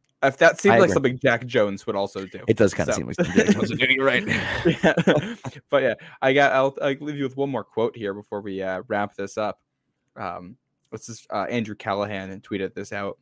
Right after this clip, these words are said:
Speaker 1: Uh, quote from Tyquan Thornton on the jet sweep touchdown. Quote, "I wasn't quite surprised at, that he had scored because one of the coaches was telling me about it throughout the week."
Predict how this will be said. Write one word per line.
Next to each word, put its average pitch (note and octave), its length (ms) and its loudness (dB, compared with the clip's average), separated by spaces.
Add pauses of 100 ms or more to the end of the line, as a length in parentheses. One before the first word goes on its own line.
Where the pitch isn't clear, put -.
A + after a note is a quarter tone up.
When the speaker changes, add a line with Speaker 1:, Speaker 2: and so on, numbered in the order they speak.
(540)
Speaker 1:
Uh, G2+ 180 -2
quote B2 260 0
from G#2+ 120 -8
Tyquan G#2+ 480 0
Thornton A#2 440 -2
on G#2 140 -2
the F#2+ 100 -2
jet A2 260 0
sweep - 260 -6
touchdown. B2 580 -2 (680)
Quote, B2+ 240 -2
"I A#2 80 2
wasn't A#2+ 360 0
quite A#2+ 260 2
surprised G#2 720 0
at, G2 200 -12
that G2+ 120 -4
he G#2+ 100 -6
had F#2+ 140 -4
scored G2 500 -4 (100)
because A2+ 280 -4 (160)
one B2 240 0
of A#2+ 60 0
the A#2 80 -2
coaches A2 440 -4
was G#2 140 -10
telling A#2 420 -2
me G#2 140 -4
about F#2+ 340 -6
it D#2+ 100 -10 (180)
throughout G2+ 380 -2
the F#2 80 -12
week." F2+ 280 -14